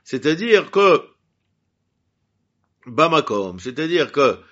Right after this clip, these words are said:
avoda trila bamakom, que là, on apprend maintenant la trila, le, on vient comparer la première fois qu'on vient faire Yom Kippour, qu'on va rentrer, la première Yom Kippour qu'on, euh, qui a été fait,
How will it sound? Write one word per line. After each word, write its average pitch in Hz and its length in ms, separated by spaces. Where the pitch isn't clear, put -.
avoda 175 380
trila 180 340
bamakom, 113 500
que 139 80
là, 151 120
on 160 120
apprend 170 340
maintenant 160 720
la 117 180
trila, 156 460
le, 120 500
on 104 400
vient 139 220
comparer 147 640
la 92 140
première 151 360
fois 156 160
qu'on 127 160
vient 135 160
faire 139 180
Yom 131 160
Kippour, 127 480
qu'on 170 140
va 175 240
rentrer, 196 600
la 110 120
première 190 300
Yom 175 80
Kippour 175 340
qu'on, 165 80
euh, 135 340
qui 131 100
a - 20
été 139 200
fait, 160 380